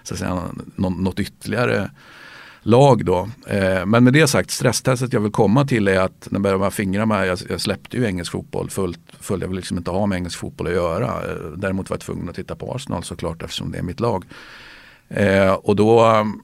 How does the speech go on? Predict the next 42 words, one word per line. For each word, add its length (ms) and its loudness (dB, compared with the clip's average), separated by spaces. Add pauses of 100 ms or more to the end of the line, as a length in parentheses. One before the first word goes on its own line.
(160)
ägnar 260 4
jag 80 2
ju 60 4
all 220 2
tid 320 0
i 60 0
princip 480 -4
då, 260 2
väldigt 320 2
mycket 180 0
åt 80 -2
spansk 300 -2
fotboll 280 -2
också, 220 -6
ska 120 -6
jag 60 -4
säga, 240 0
men 120 0
framförallt 540 -4
åt 240 -10
italiensk 480 -8
fotboll. 460 -10
Och, 340 -4
eh, 140 -10
då 420 0
fanns 300 -2
det 60 -6
ju 40 -2
vissa, 300 -2
så 120 -6
att 40 -6
säga, 140 -4 (100)
projekt 520 0
som 140 -2
jag 100 -4
föll 240 -2
för 380 -4
i, 300 -6
i 40 -6
Spa-, 380 -8
i, 300 -4
eh, 140 -4